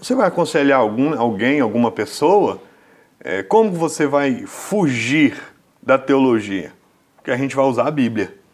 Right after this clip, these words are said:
né? Você vai aconselhar alguém, dá, dá pra ela uma palavra que seja uma palavra, né, de, de, de ânimo, de consolo, de conforto, ou que seja até mesmo no sentido de exortação,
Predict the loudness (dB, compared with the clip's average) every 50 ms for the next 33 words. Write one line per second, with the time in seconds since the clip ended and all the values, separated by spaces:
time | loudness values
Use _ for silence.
0 | _ _ _ _ -16 -14 -14 -14 -14 -16 _ _ _ _ _ _ -8 -6 0 2
1 | 4 4 4 2 0 -4 -2 -2 0 2 4 4 2 2 0 0 0 0 0 0
2 | -2 -4 -8 -10 _ _ _ _ _ _ _ -10 -4 -2 -2 -2 0 0 0 0
3 | 2 2 2 4 4 4 4 2 0 2 2 2 4 4 4 2 0 -4 -10 -8
4 | -2 0 0 0 2 0 -2 -2 -2 -2 0 2 2 2 0 0 -2 -4 -4 -4
5 | -4 -4 -4 -4 -4 -4 -4 -4 -4 -4 -4 -4 -4 -4 -4 -4 -4 -2 0 2
6 | 2 2 2 2 0 0 -2 -4 -6 -6 -8 -8 -8 -10 -8 -6 -8 -8 -8 -8
7 | -8 -2 0 2 4 4 4 2 2 0 0 -2 -6 -8 -8 -8 -8 -8 -12 -4
8 | 0 2 4 4 4 2 2 -2 -8 -10 -10 -10 -10 -16 -20 -16 -4 0 0 0
9 | 0 -2 -6 -4 -2 0 0 0 0 -2 -4 -2 -2 -2 -2 -2 -2 0 2 2
10 | 4 2 2 2 0 0 0 0 -2 -4 -6 -6 -6 -2 -2 -2 0 0 -4 -4
11 | 0 0 2 2 2 2 0 0 0 0 -2 -6 -8 -8 -8 -6 -4 -2 0 0
12 | 0 -2 -4